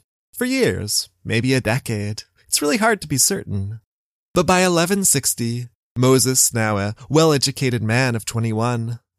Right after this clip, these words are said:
they had moved to Fez in present-day Morocco. Another country now, and across a stretch of water, not within Europe. It was then not so much of a departure, still part of the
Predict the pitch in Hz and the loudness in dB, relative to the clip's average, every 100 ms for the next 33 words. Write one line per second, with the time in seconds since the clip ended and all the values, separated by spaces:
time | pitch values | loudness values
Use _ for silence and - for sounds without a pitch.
0 | _ - 220 226 254 - 220 - 233 151 | _ 0 0 2 -2 -2 -4 0 2 2
1 | 104 - 104 104 123 139 117 123 110 110 | 0 -2 -4 -2 0 0 0 0 0 0
2 | 131 - 101 90 120 - _ _ _ - | 0 -2 -8 -8 -10 -14 _ _ _ 2
3 | 170 208 208 - 208 - 123 107 101 104 | 4 6 4 4 0 0 -2 0 0 0
4 | 113 156 117 104 104 - 95 131 127 - | 0 -2 -6 -6 -8 -4 0 2 2 0
5 | 127 - 120 107 107 117 127 147 147 - | -2 -2 -4 0 0 0 -2 -6 -10 -6
6 | 123 117 117 123 127 120 123 139 - _ | -2 -2 -2 -2 0 0 0 -2 -8 _
7 | _ - 202 190 226 185 233 247 240 226 | _ -10 -2 2 2 4 2 2 0 0
8 | - 196 190 180 165 165 - 196 - 104 | 0 -2 -2 -2 -4 -4 -4 -4 -4 -6
9 | 98 113 - _ - - - 269 - 285 | -6 -10 -14 _ -6 0 2 0 2 2
10 | 190 113 110 110 | 2 0 -2 -4